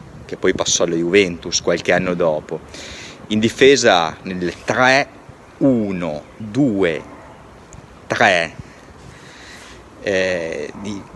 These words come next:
stile olandese, anche con un trequartista poi, eh, c'era Blind,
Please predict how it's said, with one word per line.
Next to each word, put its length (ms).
stile 400
olandese, 1080
anche 200
con 100
un 100
trequartista 840
poi, 440
eh, 840
c'era 520
Blind, 720